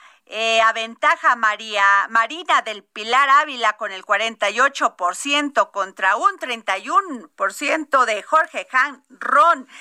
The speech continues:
En Guerrero, Evelyn Salgado Pineda lleva un cuarenta y seis por ciento contra un treinta y siete por ciento de Mario Moreno Arcos. Dicen que esta se va a ir a disputa,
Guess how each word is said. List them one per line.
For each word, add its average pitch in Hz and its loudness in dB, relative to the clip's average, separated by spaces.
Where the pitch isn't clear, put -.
En 269 -4
Guerrero, 349 2
Evelyn 302 2
Salgado 233 -2
Pineda 240 -2
lleva 254 0
un 233 -12
cuarenta 202 -4
y 196 -8
seis 359 -2
por - -6
ciento 269 -2
contra 196 0
un 370 0
treinta 254 -4
y 202 -8
siete 339 -4
por 190 -4
ciento 285 -2
de 185 -2
Mario 254 -2
Moreno 226 -4
Arcos. - -2
Dicen 320 -4
que 247 -2
esta 294 0
se 285 -4
va 233 2
a 240 0
ir 262 -4
a 233 2
disputa, 226 -4